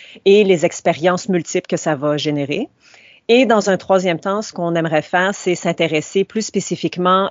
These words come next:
à la question de la dénonciation, mais auprès des étudiants en sciences infirmières, parce que, comme je l'ai mentionné tantôt, eux vont avoir des expériences très, ils ont, ils ont des expériences de dénonciation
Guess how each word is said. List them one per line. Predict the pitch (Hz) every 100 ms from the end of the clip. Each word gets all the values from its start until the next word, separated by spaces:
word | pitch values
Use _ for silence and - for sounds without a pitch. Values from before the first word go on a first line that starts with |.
| -
à | 165 160 -
la | 170
question | 165 165 190
de | 175
la | 156
dénonciation, | 156 156 - 151 - 185 190
mais | 175
auprès | 151 - 175 165
des | 151 151 139
étudiants | 165 156 139 156 _ _ _ _ -
en |
sciences | 160 165 156
infirmières, | 156 - 147 151 156 170
parce | 160 -
que, | -
comme | 165 170
je |
l'ai | 165
mentionné | 151 147 151 151
tantôt, | 147 139 180 196 - - - 165 220
eux | 220
vont | 202
avoir | 175 151 175
des | 165 151
expériences | - 170 160 175 175 -
très, | - 175 175 _ -
ils | 190 165
ont, | 214 220
ils | 180 156
ont | 240
des | 190 151
expériences | - 160 160 165
de | 156
dénonciation | 147 147 151 - 147 170